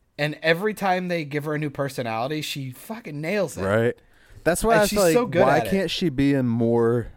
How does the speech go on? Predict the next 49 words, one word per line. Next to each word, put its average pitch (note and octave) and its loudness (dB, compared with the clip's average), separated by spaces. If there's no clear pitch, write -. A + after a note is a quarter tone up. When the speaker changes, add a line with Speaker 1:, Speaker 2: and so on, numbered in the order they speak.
Speaker 2:
more B2 0
stuff?" A#2 -2
Like, A#2+ 0
after D3+ 0
this C3+ -2
is B2 -4
over, B2+ 0
you C3 -2
know, A#2 -2
since B2 -6
it's G#2+ -8
over, A#2 0
I C3 2
like E3+ 0
to C#3+ -4
Speaker 1:
Yeah. C3 -4
Speaker 2:
see C#3+ 2
her C#3+ 2
get B2 0
cast B2 -4
into A2+ -2
something A#2 -4
really G#2+ 0
good, F#2 -2
you G#2 -6
know? G2+ -4
Speaker 1:
Yeah. F#3 -2
Speaker 2:
Like, C3 0
Speaker 1:
I B3+ 4
mean, C4 0
Speaker 2:
'cause D#3 0
Speaker 1:
she D4 6
Speaker 2:
her D#4 8
Speaker 1:
has D#4+ 8
a D#3+ 8
Speaker 2:
range - 6
Speaker 1:
literal D4 6
Speaker 2:
is B2+ 2
Speaker 1:
just A#3+ -2
Speaker 2:
wide. G#2 2
Speaker 1:
Yeah, E4 0
I A3 6
mean, B3+ 0
just - -2
think E4 0
about B3 0
cutting A3 2
every, G3+ 2
like, F3+ -2